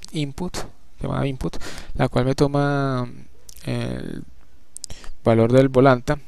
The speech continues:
o sea, del text area llamado con I D volanta.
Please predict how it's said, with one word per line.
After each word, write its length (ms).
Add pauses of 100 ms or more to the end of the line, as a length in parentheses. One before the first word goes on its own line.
(280)
o 20
sea, 140
del 260
text 240
area 180
llamado 360
con 200
I 140
D 280 (120)
volanta. 480